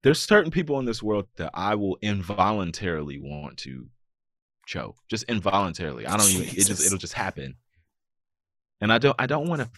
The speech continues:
Speaker 1: feel that way about a, a, a pastoral figure. You know what I'm saying?
Speaker 2: Brother.
Speaker 1: I'm trying, bro. I can't watch them old slave movies. It just, I know y'all,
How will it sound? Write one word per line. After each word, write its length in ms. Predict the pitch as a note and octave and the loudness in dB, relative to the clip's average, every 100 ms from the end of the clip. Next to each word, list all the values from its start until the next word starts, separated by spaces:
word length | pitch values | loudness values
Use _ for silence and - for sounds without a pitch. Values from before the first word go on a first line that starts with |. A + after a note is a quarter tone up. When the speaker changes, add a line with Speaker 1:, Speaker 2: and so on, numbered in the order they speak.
| - | 4
Speaker 1:
feel 220 | C3+ B2 | 6 6
that 220 | F#2+ D2 | 4 2
way 160 | F2+ E2+ | -2 -2
about 340 | D#2+ E2 D2+ | -4 -6 -8
a, 60 | C#2+ - _ D#2 | -12 -14 _ -8
a, 80 | C#2+ - | -8 -8
a 180 | D2+ C#2+ - _ _ _ _ _ - - - - | -8 -8 -12 _ _ _ _ _ -20 -20 -20 -10
pastoral 640 | - C#3+ - - E3 D3+ C3+ | -2 0 -2 -4 0 0 0
figure. 640 | - G3+ E3+ A2 C#2+ B1 | 0 2 2 0 -2 -4
You 160 | - D#3+ | -6 -6
know 80 | E3+ | -4
what 60 | D#3+ | 2
I'm 40 | |
saying? 200 | C3+ C#3 | 4 6
Speaker 2:
Brother. 140 | C3+ C#3 | 4 2
Speaker 1:
I'm 100 | B2+ | 0
trying, 440 | - D3+ C#3+ B2 | -4 -4 -4 -2
bro. 380 | G2+ G2 G2+ G#2 _ _ _ _ _ - - | 2 2 2 0 _ _ _ _ _ -4 0
I 100 | E3 | 2
can't 240 | G#3+ D#3+ | 2 2
watch 240 | D3 D3 | 4 2
them 140 | C#3+ C3 | 2 2
old 180 | B2+ B2 | 2 2
slave 380 | C#3 C3 C3+ | 4 6 6
movies. 480 | C3 C3 B2+ B2+ B2 _ | 4 0 0 -2 -4 _
It 100 | F#2+ | -6
just, 320 | F#2+ F#2+ - - | -2 -4 -2 0
I 120 | G#2 | 2
know 160 | A#2 B2 | 2 2
y'all, 280 | A#2 G#2 | 4 2